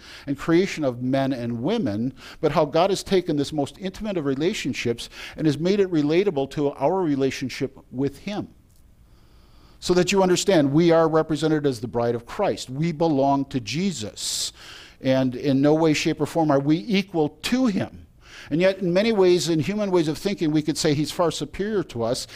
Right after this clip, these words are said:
He doesn't see it that way. He made himself inferior. He humbled himself to the point, putting us on the pedestal, giving his very life to not only pay for,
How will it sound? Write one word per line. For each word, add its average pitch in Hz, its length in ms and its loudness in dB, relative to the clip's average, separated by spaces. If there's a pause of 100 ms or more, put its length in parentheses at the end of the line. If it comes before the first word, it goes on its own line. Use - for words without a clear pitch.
(120)
He 226 220 0
doesn't 160 300 2
see - 300 -2
it - 140 0
that 107 220 -4
way. 92 260 -10 (440)
He 226 120 2
made 190 220 4
himself 156 400 0 (100)
inferior. 131 920 -2
He 139 140 0
humbled 202 360 0
himself 156 440 -2
to 135 80 -6
the 120 100 -10
point, 165 360 -2 (240)
putting 180 340 2
us 220 280 -2
on 175 160 -2
the 147 80 0
pedestal, 175 680 -4 (240)
giving 175 260 4
his 135 120 2
very 143 280 0
life 131 440 0 (220)
to 180 100 -6
not 190 180 0
only 269 180 0
pay 214 240 -2
for, 165 340 0